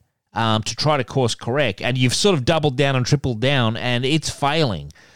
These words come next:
I saw something today about, like, the new Batman isn't making the same mistakes as the old Batman, and I was like, "Oh, please,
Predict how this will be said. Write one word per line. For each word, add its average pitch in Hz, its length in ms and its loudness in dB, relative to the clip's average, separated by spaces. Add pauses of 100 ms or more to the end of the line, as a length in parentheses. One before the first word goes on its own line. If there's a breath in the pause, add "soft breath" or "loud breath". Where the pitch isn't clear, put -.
(160 loud breath)
I 165 60 0
saw 202 160 4
something 185 260 2
today 135 320 2
about, 113 380 0
like, 113 260 -2
the 120 140 0
new 147 260 2
Batman 160 680 0
isn't 165 300 2
making 156 320 0
the 123 140 -4
same 180 320 0
mistakes 156 420 -2
as 131 120 -4
the 139 120 0
old 165 240 2
Batman, 117 460 0
and 123 80 0
I 123 60 0
was 110 140 -2
like, 101 200 -6
"Oh, 98 160 -2
please, - 560 -6